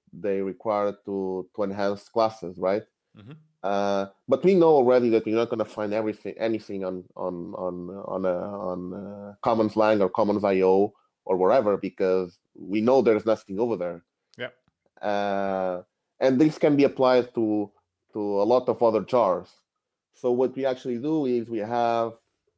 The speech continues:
Speaker 1: an exclusion list, which we exclude all the popular libraries
Speaker 2: Mm-hmm.
Speaker 1: that we already know that there are no, uh,
Speaker 2: So you have blacklist.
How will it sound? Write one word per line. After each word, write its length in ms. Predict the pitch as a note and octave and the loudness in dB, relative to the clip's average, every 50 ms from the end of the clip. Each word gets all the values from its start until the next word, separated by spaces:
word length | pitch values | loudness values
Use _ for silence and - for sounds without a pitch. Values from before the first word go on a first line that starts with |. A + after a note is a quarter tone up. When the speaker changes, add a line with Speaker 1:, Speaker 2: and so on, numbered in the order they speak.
| _ - | _ -10
Speaker 1:
an 140 | - A2 A2 | -6 -6 -4
exclusion 880 | A2 G#2+ - - - C#3+ D3 D#3 C#3 B2 A#2+ A2+ A2 G#2+ G#2+ G#2+ A2 - _ _ _ _ - | -6 -6 -8 -8 -2 0 0 0 0 -2 -4 -4 -4 -4 -6 -10 -12 -18 _ _ _ _ -2
list, 380 | - - B2 A#2+ G#2+ - - _ _ _ _ _ _ _ _ _ _ _ _ _ _ | 2 4 4 4 2 0 -8 _ _ _ _ _ _ _ _ _ _ _ _ _ _
which 260 | A2+ A2+ G2+ - - | -6 -6 -6 -6 -4
we 240 | A#2+ B2+ B2+ B2 A#2+ | -2 0 2 2 2
exclude 540 | A2+ A2+ - - - B2+ B2+ C3 B2+ A#2 B2 | 2 0 -4 -8 -4 0 2 2 2 0 0
all 260 | - C3+ C#3+ D3 D3 | 0 2 4 4 4
the 60 | C#3+ C#3 | 2 -2
popular 800 | - _ C#3 C3 B2+ - - A#2+ A#2+ A#2 A2+ A2 A2 G#2+ A2+ - - | 0 _ 2 2 2 2 2 4 6 6 6 4 4 0 -4 -10 -4
libraries 640 | A#2 A#2+ C3 C3+ B2 A2+ G#2 G2+ G2+ G2+ G2 G2 - - _ _ _ _ _ - | 0 2 2 4 4 4 4 4 2 0 -4 -6 -10 -16 _ _ _ _ _ -18
Speaker 2:
Mm-hmm. 220 | A#2 A#2+ D#3+ - | -16 -14 -8 -6
Speaker 1:
that 120 | A2 - - | -8 -6 -4
we 120 | A#2 A#2 | 0 0
already 220 | A2+ A#2 A2+ A2+ A2 | 2 2 2 0 -2
know 260 | G#2+ A2+ A2+ G#2+ G#2+ | 0 0 0 -2 -2
that 220 | F#2+ G#2 G2 - | -2 -4 -6 -6
there 240 | - G2+ G2+ G2+ G2+ | -6 -4 -4 -4 -4
are 20 | G2+ | -6
no, 460 | G2+ G2+ G2+ G2 G2 F#2+ F#2+ G2 _ _ _ _ _ _ _ _ _ _ _ | -6 -4 -4 -2 -2 -2 -4 -6 _ _ _ _ _ _ _ _ _ _ _
uh, 760 | F#2 F#2+ F#2+ F#2+ F#2 F#2 F2+ F2+ F2+ F2 F2 F2 E2+ F2+ F2+ - - | -6 -4 -4 -2 -2 -2 -4 -4 -6 -6 -8 -10 -10 -10 -12 -10 -4
Speaker 2:
So 80 | A2+ B2+ | 2 4
you 60 | B2 | 4
have 120 | A2 G2+ - | 4 2 2
blacklist. 580 | - A#2 A#2+ - - E2+ C2 - - - - | 2 0 0 0 -4 -10 -12 -12 -16 -18 -20